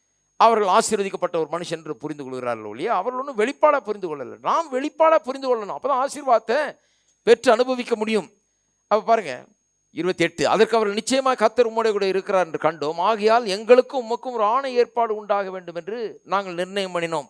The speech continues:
நாங்கள் உம்மை தொடாமல் நன்மையே உமக்கு செய்து உம்மை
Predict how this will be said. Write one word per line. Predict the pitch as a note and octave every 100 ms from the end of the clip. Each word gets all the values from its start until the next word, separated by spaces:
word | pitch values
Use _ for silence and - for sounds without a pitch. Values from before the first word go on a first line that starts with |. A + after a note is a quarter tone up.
| _
நாங்கள் | - D3+ G#3 A3+ G#3+
உம்மை | G3 A#3 B3 B3
தொடாமல் | A#3+ B3+ C4+ D4
நன்மையே | A3 G#3+ B3 B3+ C4+ -
உமக்கு | A#3 A3+
செய்து | G3+ E3+ D#3+ D#3 E3 _ _ _ _
உம்மை | F3+ G#3+